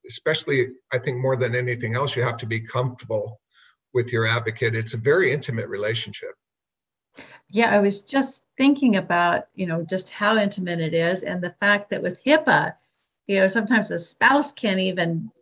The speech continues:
Speaker 2: advocate fully without getting all sorts of paperwork signed. So is that something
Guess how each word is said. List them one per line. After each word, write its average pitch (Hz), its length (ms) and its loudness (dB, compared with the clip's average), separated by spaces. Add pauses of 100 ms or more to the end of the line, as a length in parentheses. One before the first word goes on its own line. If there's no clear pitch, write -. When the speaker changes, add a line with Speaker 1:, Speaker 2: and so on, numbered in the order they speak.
(680)
Speaker 2:
advocate 202 680 2 (120)
fully 233 360 6
without 185 520 2
getting 196 260 -2
all 190 120 -2
sorts 208 240 -8
of 170 120 -10
paperwork 208 540 -2
signed. 156 460 -2
So 185 140 0
is 170 140 -2
that 196 280 0
something 202 500 -2